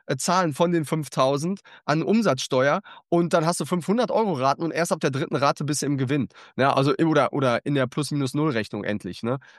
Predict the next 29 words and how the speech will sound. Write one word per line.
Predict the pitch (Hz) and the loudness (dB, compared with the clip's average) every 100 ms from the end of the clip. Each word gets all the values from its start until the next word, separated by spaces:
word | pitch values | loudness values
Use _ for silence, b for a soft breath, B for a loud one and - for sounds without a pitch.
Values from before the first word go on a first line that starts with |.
| B | B
Das | 151 190 | 0 0
ist, | 160 - | -2 0
das, | 165 - | 0 0
äh, | 170 160 160 139 B B | 0 2 2 0 B B
war | - 131 170 202 | -4 2 2 2
für | 202 | 2
mich | 247 - | 2 2
auch | 220 | 2
ein | 190 | 2
Mega-Learning, | 170 233 226 196 240 147 | 0 0 0 0 0 0
weil | 139 | 0
wir | 156 | 0
am | 151 | -2
Anfang | 185 - 339 | -4 -4 -4
immer | 254 196 - | -2 -2 -4
schön | - 240 247 | -4 -2 0
Rechnungen | 220 226 226 | 0 0 0
geschickt | 214 - 220 - | -2 -2 -4 0
haben, | 202 202 202 175 | 2 2 2 0
ne? | 208 | 0
Und, | 220 185 185 185 196 | 0 0 0 0 0
äh, | 175 165 B B | 0 0 B B
ich | |
hab | 180 | -4
mich | 180 | 0
immer | 180 | 2
gewundert, | 175 156 190 170 | 2 2 2 0
„Hä, | 139 180 170 | -2 -8 -4
warum, | 165 165 170 151 | -2 0 -2 -4